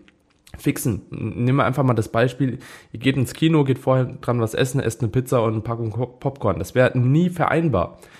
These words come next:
Es wäre niemals vereinbar, irgendwie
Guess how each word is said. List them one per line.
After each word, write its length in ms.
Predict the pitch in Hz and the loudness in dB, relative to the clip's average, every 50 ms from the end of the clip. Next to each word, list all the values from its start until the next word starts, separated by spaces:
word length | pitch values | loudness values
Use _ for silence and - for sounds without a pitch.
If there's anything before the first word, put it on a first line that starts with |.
| - - | -20 -18
Es 160 | - - - | -16 -4 0
wäre 100 | 131 120 | 2 4
niemals 1040 | 120 113 117 127 156 180 196 208 214 202 - - - 123 127 135 156 170 175 165 - | 4 4 4 4 4 4 4 2 0 -2 -4 -4 -4 -2 2 4 4 2 2 0 -4
vereinbar, 680 | - - 120 - - 151 151 143 113 110 117 120 - - | -4 -2 0 2 4 4 4 4 4 4 4 2 2 0
irgendwie 600 | 127 139 143 165 151 113 107 120 127 147 147 | 0 2 4 2 2 2 4 4 4 4 2